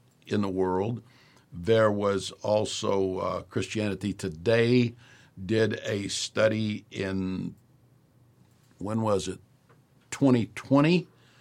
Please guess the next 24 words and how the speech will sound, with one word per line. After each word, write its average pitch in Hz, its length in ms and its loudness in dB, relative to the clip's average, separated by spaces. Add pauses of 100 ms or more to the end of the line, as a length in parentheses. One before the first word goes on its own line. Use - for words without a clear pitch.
(340)
in 101 240 -2
which - 280 -2
they 107 180 -2
estimated 98 720 -4
that 95 220 -6
six - 280 -6
hundred 101 260 -2
and 87 120 -4
forty-four 127 640 -2
million 90 640 -4 (340)
have, 90 240 -8 (800)
are, 95 320 -4
are 92 280 -2
filled 98 340 -4
with 92 100 -8
the 92 80 -12
Spirit, 104 400 -6
are 92 100 -2
Pentecostal. 101 800 -6 (920)
Um, 98 480 -2 (480)
so - 160 0
when 143 180 6
you 127 120 6
calculate 151 720 2